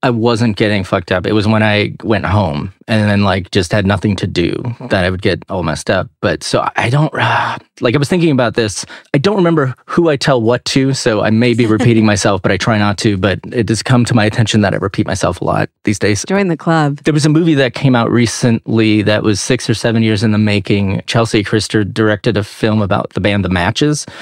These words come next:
Speaker 1: called Bleeding Audio, and it's fucking amazing. And I've literally watched it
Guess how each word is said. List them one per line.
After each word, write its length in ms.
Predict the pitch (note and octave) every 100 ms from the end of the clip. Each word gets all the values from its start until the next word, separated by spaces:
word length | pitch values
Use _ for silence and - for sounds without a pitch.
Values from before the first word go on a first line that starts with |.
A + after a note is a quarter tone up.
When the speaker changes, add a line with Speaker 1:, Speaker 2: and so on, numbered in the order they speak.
| - - -
Speaker 1:
called 260 | - A#2 G2
Bleeding 380 | G#2+ A2+ A#2+ A2+
Audio, 420 | A2 G2 G2+ F#2
and 80 | F2+
it's 120 | F2
fucking 500 | - - F#2+ G2+ G#2
amazing. 720 | G2+ F#2+ F#2+ F2+ E2 D#2+ F2+ - - - - _ -
And 400 | A2+ A2+ A2 G#2 -
I've 100 | G#2+
literally 400 | A2 C#3 C#3+ B2
watched 380 | G#2 A2 G#2 -
it 100 | A2+